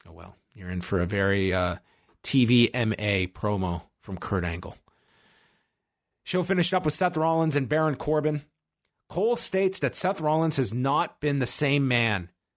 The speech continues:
since he lost at T L C. Why?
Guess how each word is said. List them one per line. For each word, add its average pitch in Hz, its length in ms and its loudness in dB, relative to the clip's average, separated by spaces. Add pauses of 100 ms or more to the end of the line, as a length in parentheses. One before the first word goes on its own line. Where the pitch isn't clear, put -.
(120)
since 131 200 -6
he 127 80 2
lost 123 320 0
at 127 100 -4
T 139 180 -2
L 131 120 2
C. 110 360 0 (960)
Why? 135 400 -2